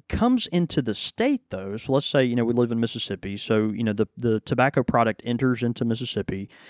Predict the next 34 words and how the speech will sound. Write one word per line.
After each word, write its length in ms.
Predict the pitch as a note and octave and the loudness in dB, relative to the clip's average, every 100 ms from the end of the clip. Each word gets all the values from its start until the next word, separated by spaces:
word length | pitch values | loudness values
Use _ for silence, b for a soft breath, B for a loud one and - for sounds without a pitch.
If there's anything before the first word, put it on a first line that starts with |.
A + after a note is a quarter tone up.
| B | B
You've 160 | C#3+ C#3 | -2 2
got, 280 | D#3 F3+ - - C3+ - | 2 2 -2 -8 -10 -4
typically, 640 | - G3+ G3+ B2+ A2 G#2+ b b b - | 0 0 2 4 4 2 b b b -2
uh, 220 | A#2+ A2+ | 2 4
it's 200 | G2 B2+ | 2 0
state 220 | - C#3+ G#2 | 0 0 2
by 120 | A#2 | 0
state, 320 | - G#2 F#2 | 0 -4 -4
but 80 | A2 | -2
you've 100 | A2+ | 0
got, 140 | A#2+ F2 | -2 -2
you 100 | A#2+ | -2
know, 140 | A2+ | -2
so 280 | G#2+ - C#3 | -2 -2 0
many 220 | C#3+ C#3 | 2 0
hours 480 | F#2+ A#2 B2 B2 A2+ | 2 2 4 2 0
or 80 | G#2 | -4
days 540 | G2 G#2+ A2 A2+ G#2 | 0 2 4 4 0
or, 200 | G2 G2 - B B - | -4 -10 -12 B B -8
or, 260 | A2 G#2 G2+ | -4 -2 -2
uh, 180 | G2+ G2 - | -6 -8 -8
or 120 | A2 | -6
weeks 400 | G#2+ A#2 A#2+ - | -4 -2 -2 -4
to 120 | - | -6
pay 300 | A2+ - C3 B2 | -4 -2 0 0
your 300 | A2 G#2+ C3 | 0 -2 -2
excise 480 | D#3 - G2+ G2 | -6 -4 -4 -4
tax 400 | - A2+ G#2 - | -4 -4 -4 -4
on 160 | F#2+ A2+ | -2 0
that 160 | G#2+ - | 0 -2
tobacco 460 | A2 G#2 G#2 G#2+ | 0 0 2 0
for 200 | - A2 | 0 0
the 120 | G2+ | 0
state. 520 | - - A3+ E3+ - | -4 0 2 2 -2